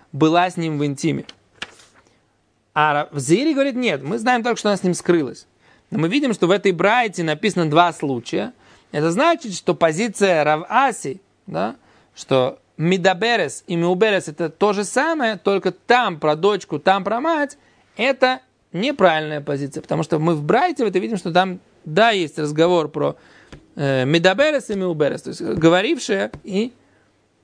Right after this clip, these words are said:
э, вступ-, и уже беременная. Точка. То есть мы доказали, что позиция Зиири, она более понятная, по крайней мере, из этой Брайты. Говорит Гемара,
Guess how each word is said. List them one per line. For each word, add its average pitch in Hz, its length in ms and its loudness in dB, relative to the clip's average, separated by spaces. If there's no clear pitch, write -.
э, 151 160 -10
вступ-, - 380 -2
и 196 320 -6
уже 185 320 0
беременная. 180 460 -6
Точка. 190 380 4
То - 60 -20
есть - 120 -20
мы 233 120 2
доказали, 208 640 2
что 202 320 0
позиция 175 560 0
Зиири, 170 500 -2
она 165 380 0
более 160 360 2
понятная, 165 520 0
по 147 120 -2
крайней 156 240 0
мере, 143 160 -2
из 202 60 -4
этой 185 200 -4
Брайты. - 320 -6
Говорит 147 180 -6
Гемара, 143 720 2